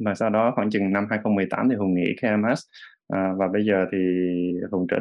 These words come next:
thành một cái người mà Hùng hay gọi là, ờ, happiness pursuer, tức là chỉ là một cái người đi tìm kiếm hạnh phúc mà thôi. À, mà cụ thể, cụ thể hơn thì mọi người có thể xem gọi Hùng là một cái thiền sinh. À, thì Hùng cũng sẽ chia sẻ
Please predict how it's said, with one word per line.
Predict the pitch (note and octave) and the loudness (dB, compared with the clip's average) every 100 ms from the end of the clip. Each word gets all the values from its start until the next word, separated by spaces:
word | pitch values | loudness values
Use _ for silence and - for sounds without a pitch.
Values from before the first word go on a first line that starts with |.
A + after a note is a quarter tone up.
| - | -2
thành | F#2+ | -2
một | E2+ | -2
cái | A#2 | 2
người | A#2+ G2 | 2 2
mà | F#2 | 0
Hùng | F2+ F2 | -2 0
hay | G#2 | 0
gọi | G#2 - | 0 0
là, | F#2+ F#2+ - _ _ _ | -4 -6 -12 _ _ _
ờ, | - F#2+ F#2 G2+ - - - - | -4 -2 -2 -2 -4 -6 -8 -4
happiness | C3 - A2+ B2 C3 - - | -4 -2 0 0 -2 -8 -4
pursuer, | G2+ - B2 A#2 A2 F#2 - | -4 -2 2 4 4 2 0
tức | C3+ | -2
là | G#2 | -2
chỉ | - G2+ | -2 0
là | B2 | 0
một | B2 | 0
cái | B2+ | 2
người | B2 F#2+ | 2 4
đi | G#2 G#2+ | 0 0
tìm | F2+ | -2
kiếm | G#2+ C3 | 0 -2
hạnh | - - | -2 -2
phúc | - | 0
mà | G#2 - | 0 2
thôi. | A#2+ A#2+ _ _ _ _ - | 0 0 _ _ _ _ -4
À, | G2 F#2+ F#2+ F#2+ F#2+ | -2 0 0 0 0
mà | F#2+ | 0
cụ | F#2 G2 F#2+ | 0 0 0
thể, | - A#2+ - | 0 -2 -4
cụ | G2 - | -4 0
thể | - | 0
hơn | - B2 A2+ | 4 2 2
thì | G2 F#2 F2+ F2+ F2+ | -2 -2 -2 -2 -2
mọi | F2+ | -2
người | F#2+ | 0
có | G#2 A#2+ | -2 0
thể | G#2+ A2 | 0 0
xem | A#2+ A#2 A2 A2 G#2+ G#2 | -2 0 2 2 2 2
gọi | F2+ | 0
Hùng | F#2+ G2+ | 0 0
là | F2+ | 0
một | F2 | 0
cái | B2+ | 0
thiền | A2 | -2
sinh. | F#2+ C3 B2 - _ _ _ | 0 2 2 0 _ _ _
À, | - G2 | -6 -2
thì | G#2+ | 0
Hùng | F#2+ | 0
cũng | F#2 B2+ | 0 0
sẽ | B2+ B2+ | 0 2
chia | C#3 | 4
sẻ | C3+ - - | 4 2 -2